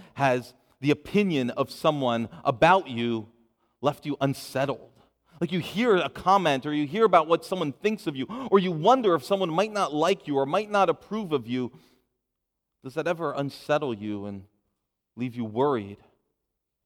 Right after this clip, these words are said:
or sad? Maybe it's a word of criticism from, from someone, or, or maybe it's a sarcastic comment that you hear from a classmate at school.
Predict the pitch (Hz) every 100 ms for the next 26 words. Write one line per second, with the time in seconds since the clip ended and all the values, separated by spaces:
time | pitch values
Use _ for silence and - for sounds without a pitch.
0 | _ _ _ _ _ _ _ _ _ _
1 | _ _ _ _ _ _ _ _ _ -
2 | - 123 123 104 95 _ _ _ _ _
3 | _ _ _ _ _ 131 143 156 151 135
4 | 156 120 - 170 - 117 120 - - _
5 | 139 127 120 170 - 131 - 135 123 123
6 | 120 170 143 180 196 156 - 160 - -
7 | 165 - 170 - - 165 139 120 135 120
8 | 123 143 131 135 - - 151 151 127 113
9 | 110 - 123 - 151 151 113 87